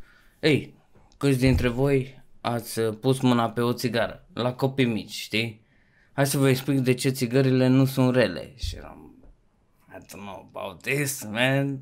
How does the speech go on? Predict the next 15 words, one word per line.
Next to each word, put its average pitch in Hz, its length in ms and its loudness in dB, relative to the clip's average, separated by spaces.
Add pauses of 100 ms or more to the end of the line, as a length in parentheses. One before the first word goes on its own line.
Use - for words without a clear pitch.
(600)
Da, 170 120 0
filmul 156 460 4
are 151 460 0
mai 139 180 0
mult 156 220 2
de 120 60 -2
atât, 107 240 -2
se, - 260 -12 (340)
se - 180 -12
dezvoltă 110 540 -4
într-o 107 260 -4
oarecare 104 960 -4
măsură 110 680 -2
când, 107 380 -4
uh, 98 480 -6